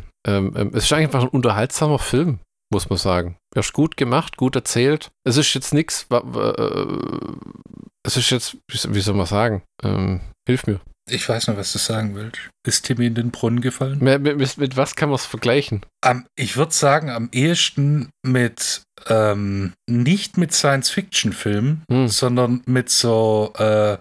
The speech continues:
Speaker 2: mit Dramen eher. Weil das ist, auch für Nicht-Science-Fiction-Fans ist der Film empfehlenswert, weil's auch ein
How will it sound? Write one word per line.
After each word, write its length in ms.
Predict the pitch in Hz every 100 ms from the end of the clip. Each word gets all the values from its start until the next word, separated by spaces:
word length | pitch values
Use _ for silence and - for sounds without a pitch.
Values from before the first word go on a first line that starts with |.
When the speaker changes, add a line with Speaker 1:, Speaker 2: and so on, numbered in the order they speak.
| _ -
Speaker 2:
mit 120 | -
Dramen 640 | 120 107 135 175 120 87 - _
eher. 300 | 110 101 90 -
Weil 240 | 120 131
das 300 | 135 127 127
ist, 200 | 151 135 - - -
auch 220 | - 160 170
für 320 | 160 143 139
Nicht-Science-Fiction-Fans 1400 | 147 156 - 151 135 - 202 - - 117 - 117 131 -
ist 260 | 131 -
der 120 | 127
Film 460 | - 139 135 135 127 _ -
empfehlenswert, 960 | 123 120 - 165 175 165 - 107 135 -
weil's 360 | 120 123 - -
auch 340 | 120 120 123 120
ein 160 | 117